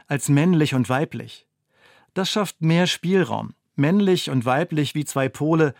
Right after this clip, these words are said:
mit vielen verschiedenen Möglichkeiten dazwischen.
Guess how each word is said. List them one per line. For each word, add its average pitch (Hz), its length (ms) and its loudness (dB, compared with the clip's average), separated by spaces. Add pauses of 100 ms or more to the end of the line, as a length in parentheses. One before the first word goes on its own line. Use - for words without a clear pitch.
(220)
mit 147 140 -2
vielen 190 380 2
verschiedenen 143 520 2
Möglichkeiten 127 680 0
dazwischen. 113 560 -6